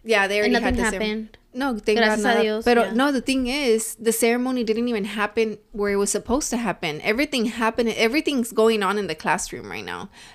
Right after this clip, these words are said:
Speaker 1: Like, um, the teachers
Speaker 2: Oh, they're not leaving their classrooms.
Speaker 1: They're not leaving their classroom.
Speaker 2: They didn't even go to the auditorium ni nada.
Speaker 1: Nada. Like, I know. So I told Roland, like,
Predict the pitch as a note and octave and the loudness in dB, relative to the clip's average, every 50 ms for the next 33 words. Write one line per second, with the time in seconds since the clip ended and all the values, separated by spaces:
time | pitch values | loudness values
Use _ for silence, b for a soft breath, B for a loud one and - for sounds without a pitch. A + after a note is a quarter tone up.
0 | B - F#3+ F#3 F#3 F3 E3+ - - F3+ F3+ F3+ F3 E3+ E3 F3 F3 F3 E3+ F3 | B 0 2 2 2 2 0 0 0 2 2 2 2 0 -2 -4 -8 -10 -12 -12
1 | - - G#3 G3 A#3 B3 C4+ C#4 C#4+ C#4 C#4+ C#4+ C#4+ C#4+ C#4+ C4+ D4 C#4 A#3+ A3 | -4 -2 -2 0 2 2 4 4 4 4 4 4 4 4 4 4 2 2 2 2
2 | G#3+ - A3 G#3 A#3+ - - - A3 G#3+ A3 A3+ A3+ A3 G#3+ A3+ A#3+ C4+ C#4+ C4 | 0 0 0 0 0 -2 0 2 2 4 4 2 2 0 0 0 -2 -2 -2 -2
3 | A3+ F#3+ - - A3+ G3 A3+ - - A#3 A#3+ C4 C#4 C#4+ C#4+ C#4+ C4 C4 C4+ B3 | -2 -4 -4 -2 -2 0 0 0 2 2 2 4 4 2 2 2 2 0 0 0
4 | B3+ B3+ B3+ A#3 A3 G#3 A3 A#3 A3+ A#3 - A3+ A#3+ B3 A#3+ A3+ G#3+ G#3 G#3 G#3 | 0 0 0 2 2 2 0 0 -2 -4 -4 -4 -2 -2 -2 -2 -2 -4 -4 -4
5 | A3 A3+ A3 G#3+ G#3 G3 F3 E3 F#3 G3 b b b b b b b b b b | -4 -2 0 2 2 2 2 0 -2 -4 b b b b b b b b b b
6 | b b b _ _ _ - G#3+ G#3 G#3 F#3+ - - - - A#3 A3 A#3 A#3 A3+ | b b b _ _ _ -2 0 0 0 0 -4 -6 -4 -2 0 0 0 0 -2
7 | - - G#3+ G#3+ G#3+ - C4+ A#3+ A3+ A3+ A#3 A3+ A3 G#3+ - b | 0 0 0 0 0 -2 -2 -2 0 0 -2 -2 -2 -2 -4 b